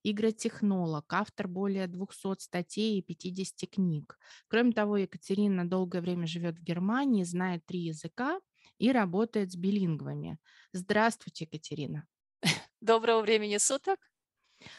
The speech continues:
Speaker 1: Я не озвучила и половины ваших образований, регалий, компетенций.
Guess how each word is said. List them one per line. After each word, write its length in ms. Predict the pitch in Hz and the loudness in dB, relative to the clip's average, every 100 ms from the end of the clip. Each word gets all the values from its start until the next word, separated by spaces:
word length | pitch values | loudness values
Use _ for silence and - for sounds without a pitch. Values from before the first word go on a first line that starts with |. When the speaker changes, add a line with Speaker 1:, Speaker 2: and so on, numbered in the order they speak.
| - - - | -20 -20 -8
Speaker 1:
Я 360 | 180 175 226 | -4 0 2
не 140 | 277 240 | 4 4
озвучила 720 | 220 214 247 - 214 208 202 | 2 0 -4 -2 0 2 2
и 60 | 202 | 0
половины 580 | - 208 233 240 180 | 0 2 4 4 4
ваших 460 | 170 180 - 170 - | 2 -2 -2 -8 -12
образований, 920 | 170 170 175 175 233 294 277 247 214 | -8 -4 -4 0 2 2 4 4 4
регалий, 640 | 190 175 170 220 254 233 214 | 2 -2 2 2 4 4 2
компетенций. 1120 | - 185 170 175 - 233 247 - 220 202 | 0 -4 -4 -6 0 4 4 2 0 0